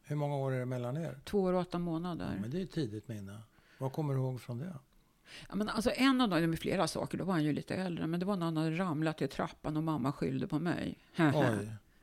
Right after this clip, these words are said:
Speaker 2: Att det var han, att jag hade
Speaker 1: Ja.
Speaker 2: gjort att han, jag hade nämligen klätt på honom en massa kläder,
Speaker 1: Ja.
Speaker 2: för jag tyckte han var som en docka, så jag klädde på honom och då
Speaker 1: Ja.
Speaker 2: trillade han i trappan.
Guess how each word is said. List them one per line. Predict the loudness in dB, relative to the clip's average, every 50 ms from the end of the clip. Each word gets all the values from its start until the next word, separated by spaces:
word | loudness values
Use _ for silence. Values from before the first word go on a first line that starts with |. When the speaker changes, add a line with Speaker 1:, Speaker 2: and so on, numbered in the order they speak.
| _ _
Speaker 2:
Att | -2 -2 0
det | 2
var | 2 2
han, | 2 2 2 0 0 -2 -2
att | -2 0
jag | 0 2
hade | 2 2 4 4
Speaker 1:
Ja. | 4 4 4 6 6
Speaker 2:
gjort | 4 4 4 2
att | 0 2
han, | 4 8
jag | 8 10
hade | 10 10 8
nämligen | 6 6 6 4 4
klätt | 4 4 4 6
på | 8 10 12 12 12
honom | 12 10 10
en | 8 6
massa | 6 4 2 0 0
kläder, | 4 6 8 8 8 8 6 2 0
Speaker 1:
Ja. | 0 -2 2 6
Speaker 2:
för | 8 8
jag | 8
tyckte | 8 6 4 4 4
han | 6 6
var | 4
som | 4 2 2
en | 4 4
docka, | 4 4 4 2 0 0 2
så | 2 2
jag | 2
klädde | 2 2 2 2 2
på | 2 2 4 4
honom | 4 4 2 4
och | 4
då | 4
Speaker 1:
Ja. | 4 4
Speaker 2:
trillade | 4 4 4 4 4
han | 2 2
i | 0
trappan. | -2 -2 -2 -4 -4 -6 -6 -6 -4 -4 -4 -6